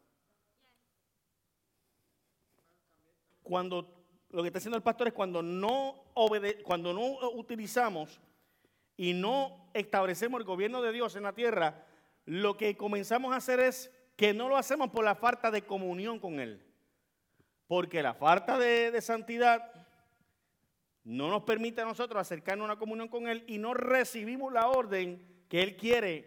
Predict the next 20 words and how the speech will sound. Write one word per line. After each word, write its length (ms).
para 180
utilizarnos 540
en 60
los 80
lugares 280
donde 240
nos 140
ha 120
puesto 440
y 120
cumplamos 460
con 140
los 80
mandatos 500
que 80
Él 100
quiere 280
que 80
nosotros 240
cumplamos. 420